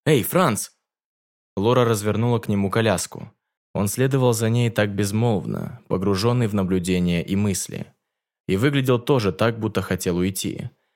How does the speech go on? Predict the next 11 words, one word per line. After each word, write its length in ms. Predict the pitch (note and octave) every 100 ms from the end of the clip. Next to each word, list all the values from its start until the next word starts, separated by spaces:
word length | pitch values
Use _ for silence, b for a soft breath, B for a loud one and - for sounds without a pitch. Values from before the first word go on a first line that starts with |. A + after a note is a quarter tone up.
| _ _
А 120 | D#2+
их 180 | F2+ -
план, 260 | A#2+ B2+ G#2+
как 140 | F2
вероятность 600 | F2 F2+ F#2 F#2+ F#2 -
умереть 320 | F2 F2+ F#2
сегодня, 500 | - E2+ G#2 A#2 G#2
совершенно 580 | G2 F2+ F2 - C3 B2
его 180 | G#2+ A2+
не 100 | G#2+
беспокоит. 760 | G2+ - G#2+ - G#2+ - -